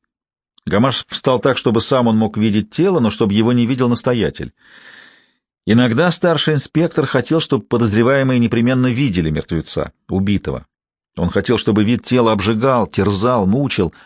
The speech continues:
но не сегодня. Он подозревал, что этот тихий человек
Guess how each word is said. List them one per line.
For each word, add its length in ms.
но 200
не 140
сегодня. 680
Он 260
подозревал, 640
что 240
этот 420
тихий 380
человек 560